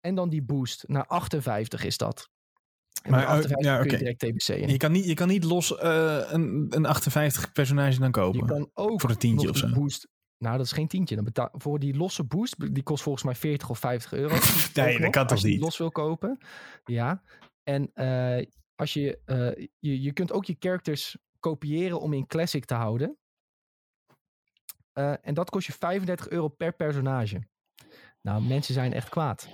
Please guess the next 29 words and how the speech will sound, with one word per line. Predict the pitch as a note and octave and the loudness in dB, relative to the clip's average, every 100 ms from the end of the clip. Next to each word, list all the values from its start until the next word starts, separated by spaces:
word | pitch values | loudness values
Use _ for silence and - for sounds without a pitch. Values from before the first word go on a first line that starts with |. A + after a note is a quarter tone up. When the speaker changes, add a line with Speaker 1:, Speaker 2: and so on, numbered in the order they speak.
| _ | _
Speaker 2:
Maar | C3+ C3 | 0 2
heb | D3 | 4
jij | E3+ | 2
uitgerekend | D#3+ E3+ - E3 D3 | 2 2 2 2 4
hoeveel | D3+ D3+ D#3 | 4 4 4
jij | D3+ | 4
nodig | D3+ D#3 D3+ | 4 2 2
zou | - D3 | 2 2
hebben | D3+ | 4
om | C#3 C#3+ D3 D#3 | 2 2 2 2
dit | C#3 | 4
alles | C#3+ C#3+ | 4 4
te | - | 4
kunnen | C3 C3+ | 4 4
doen, | B2+ - A#2+ - | 4 2 -2 -2
qua | C3 A#2+ | 2 2
geld? | - F#2+ - - _ | 4 2 0 -4 _
Speaker 1:
Nou, | B2 C3+ C3+ | -2 0 0
ik | D#3+ | -2
hoef | F#3 D#3 | -2 0
niet | F#3 | 0
mijn | F3 D#3 D3 | 0 -2 -2
personage | D#3+ D3+ D3 C#3+ C#3+ | -2 -2 0 0 0
achter | C#3+ - - | -4 -4 -2
te | |
laten | C3 B2 - | -2 -2 -4
in | A2+ | -2
Classic. | C3 E3 B3 - - | -2 0 -4 -6 2
Speaker 2:
Oké. | B2+ A2+ B2 | 4 4 2